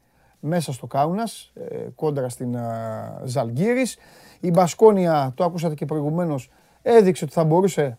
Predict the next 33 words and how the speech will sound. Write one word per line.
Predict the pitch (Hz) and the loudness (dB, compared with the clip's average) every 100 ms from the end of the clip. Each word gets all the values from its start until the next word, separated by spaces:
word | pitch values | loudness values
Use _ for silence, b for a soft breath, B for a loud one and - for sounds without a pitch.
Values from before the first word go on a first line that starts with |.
| - | -10
να | 143 143 | -4 -2
κάνει | 131 170 156 | 0 0 -2
τη | 139 | -4
ζημιά | 131 147 147 | -4 -4 -6
στη | - 135 | -6 -6
Zenit, | 143 151 | -4 -4
δεν | 127 160 | -4 -6
το | |
κατάφερε | 151 135 147 131 135 | -4 -4 -4 -4 -2
όμως, | 147 175 151 | 0 -2 -4
πιο | - 165 | -4 -2
μαζεμένη | 151 147 156 147 | -2 -2 -4 -4
και | 156 | -4
πολύ | 143 151 | -4 -4
πιο | 156 | -4
νοικοκυρεμένη | 151 135 127 135 139 156 143 | -4 -6 -4 -4 -2 -4 -6
και | 123 | -8
πιο | 123 | -10
ταλαντούχα | 147 143 139 143 135 | -4 0 0 -2 -4
ομάδα | 131 139 131 113 b b b b b b - | -2 0 -2 -2 b b b b b b -6
η | 147 143 139 | -2 0 2
Ρωσική | 143 135 135 170 143 b b | 0 -2 -4 0 -2 b b
νίκησε | - 160 175 143 - | -2 0 2 0 0
ογδόντα | 139 143 202 175 151 | 0 2 2 4 4
δύο | 160 165 131 127 - | 4 4 2 -2 0
ενενήντα | 220 190 151 143 240 226 247 | 2 4 2 0 0 4 4
και | 190 | 2
σε | 190 | -2
ένα | 220 | -2
παιχνίδι | 190 190 220 180 | -2 0 0 0
που | 151 | 0
ήταν | 202 240 220 | 0 2 2
κλειστό, | 143 139 - 202 247 | 0 -6 0 4 4